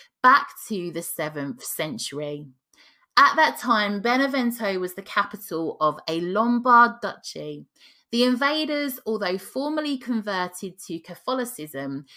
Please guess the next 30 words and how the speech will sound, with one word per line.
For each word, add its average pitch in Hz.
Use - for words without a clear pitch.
did 214
not 262
renounce 233
their 175
traditional 196
pagan 147
religion. 156
Under 320
Duke 240
Rolmard 208
First, -
they 208
worshipped 247
a 185
golden 165
viper, 165
perhaps 247
winged 220
or 294
with 302
two 175
heads, -
which -
probably 330
had 247
some 233
connection 185
with 180
the 185
cult -